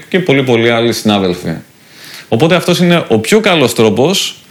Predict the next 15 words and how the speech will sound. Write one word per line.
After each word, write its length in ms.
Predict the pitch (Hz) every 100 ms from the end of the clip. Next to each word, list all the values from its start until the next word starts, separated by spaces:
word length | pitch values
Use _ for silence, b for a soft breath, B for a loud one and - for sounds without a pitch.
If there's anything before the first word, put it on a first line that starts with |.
| B -
που 100 | 131
ονομάζεται 640 | 123 120 143 135 135 131
A 40 | 123
B 340 | 123 92 85
testing 440 | 117 123 135 131 123
και 100 | -
είναι 220 | 117 120
ένας 220 | 117 117 -
τρόπος 400 | 107 113 - - -
split 200 | - 123 123 - - - -
testing. 360 | 156 147 - 78 71 - -
Άρα, 200 | 123 131
για 80 | 113
να 80 | 110
συνοψίσουμε, 760 | 101 123 120 143 131 95 71